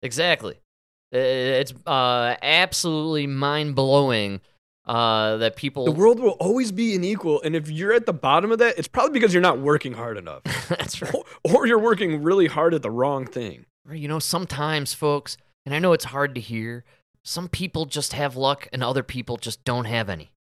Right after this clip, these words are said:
Speaker 1: And th-, that's really, you know, it's how the world shakes out sometimes.
Speaker 2: Plus, when you listen to Nona talk and everything, like,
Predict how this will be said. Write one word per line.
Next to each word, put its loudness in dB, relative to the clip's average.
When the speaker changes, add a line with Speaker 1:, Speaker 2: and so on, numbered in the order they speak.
Speaker 1:
And -4
th-, -6
that's -2
really, 0
you -2
know, -2
it's -6
how -2
the 0
world -2
shakes -2
out 0
sometimes. -14
Speaker 2:
Plus, -12
when -6
you -6
listen -6
to -2
Nona 0
talk -2
and -4
everything, -2
like, -2